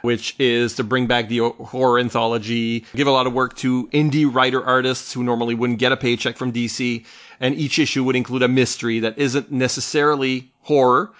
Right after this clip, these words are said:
uh, but would take place in the mainstream D C universe instead. If my House of Secrets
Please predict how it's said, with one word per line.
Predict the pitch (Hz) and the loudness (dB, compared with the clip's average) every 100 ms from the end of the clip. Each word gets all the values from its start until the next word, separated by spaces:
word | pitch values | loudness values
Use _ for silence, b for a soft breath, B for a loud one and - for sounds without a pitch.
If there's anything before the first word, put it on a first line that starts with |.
| B B B | B B B
uh, | 117 | 0
but | 117 117 | 0 0
would | 123 | 0
take | 139 117 | 0 0
place | 127 123 | 0 0
in | 135 | 0
the | 120 | 0
mainstream | 120 127 - 135 | 2 0 -2 -4
D | 113 120 | -2 -4
C | - | -4
universe | 120 117 113 110 | -2 0 -2 -4
instead. | 110 - 131 131 131 b b _ | -8 -2 0 0 -2 b b _
If | - | -10
my | 110 | -6
House | 113 110 | -4 -6
of | 113 | -4
Secrets | 131 135 123 - | -4 -4 -6 -8